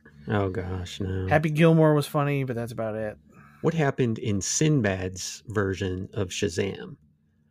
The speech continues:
Speaker 1: While the story of Shazam is not entirely clear and the lines are very blurred for some, many have claimed the following scenes take place.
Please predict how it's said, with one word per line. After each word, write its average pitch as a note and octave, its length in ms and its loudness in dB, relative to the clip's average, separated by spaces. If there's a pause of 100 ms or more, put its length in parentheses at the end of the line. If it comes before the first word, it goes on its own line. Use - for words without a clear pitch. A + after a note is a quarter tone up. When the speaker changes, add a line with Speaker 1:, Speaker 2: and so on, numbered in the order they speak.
(240)
Speaker 1:
While A#2+ 140 2
the B2+ 100 -4
story G3+ 320 2
of D#3+ 80 2
Shazam G#2+ 760 0
is F#2 140 -2
not B2+ 160 2
entirely A2+ 500 2
clear A#2 380 0
and G2+ 140 2
the G2 40 2
lines A#2 520 0
are F#2+ 120 0
very C#3 260 0
blurred G#2+ 580 0
for G#2 120 -2
some, F#2+ 460 -2 (320)
many C3 360 0
have G2 180 -6
claimed G#2 280 0
the G2+ 60 2
following C3 540 0
scenes A2+ 420 0
take - 300 -4
place. - 520 -10